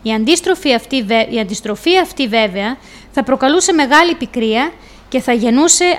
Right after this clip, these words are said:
αγκάθια ζήλιας και φθόνου σε έναν εκτός χριστιανικού πνεύματος διδάσκαλο ή φιλόσοφο.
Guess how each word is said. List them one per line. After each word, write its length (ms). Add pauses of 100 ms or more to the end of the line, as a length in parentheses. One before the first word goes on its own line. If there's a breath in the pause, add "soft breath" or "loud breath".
αγκάθια 500
ζήλιας 480
και 120
φθόνου 540 (380 loud breath)
σε 200
έναν 280
εκτός 360
χριστιανικού 600
πνεύματος 540
διδάσκαλο 760
ή 100
φιλόσοφο. 720